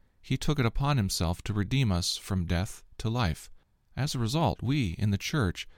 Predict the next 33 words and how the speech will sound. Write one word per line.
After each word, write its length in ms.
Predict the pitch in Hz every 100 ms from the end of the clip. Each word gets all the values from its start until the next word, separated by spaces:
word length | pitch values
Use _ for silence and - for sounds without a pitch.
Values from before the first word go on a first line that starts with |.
| _ _ -
are 140 | 113
the 80 | 104
bride 320 | - 85 87
of 120 | 95 -
Christ, 520 | - - 95 - - - -
and 140 | 90 87
he 240 | 107 101 -
is 100 | -
our 140 | 73
bridegroom. 720 | 76 85 85 87 98 92 73 - - _ _ _ _ _
Jesus 500 | - 101 104 101 -
fulfilled 580 | - 107 98 - 117 107
the 80 | 92
law 360 | 104 82 78 -
and 180 | 87 90
redeemed 380 | 90 95 85 73
us. 260 | - - - - _ _ _ -
He 160 | 110
joined 320 | 107 120 139 131
himself 420 | 104 - 92 -
to 140 | -
us 300 | 82 82 - - - _ _ -
while 240 | 98 104
we 100 | 107
were 160 | 113 98
impoverished, 760 | 90 - 110 117 117 113 - - -
destitute, 640 | 104 104 - 87 92 85 - - -
and 160 | 92
frankly, 460 | - 98 92 95 85 - - _ -
dead 240 | 104 101
in 180 | 95 87
sin. 380 | - 85 73 76 - _ _ _ -
And 120 | -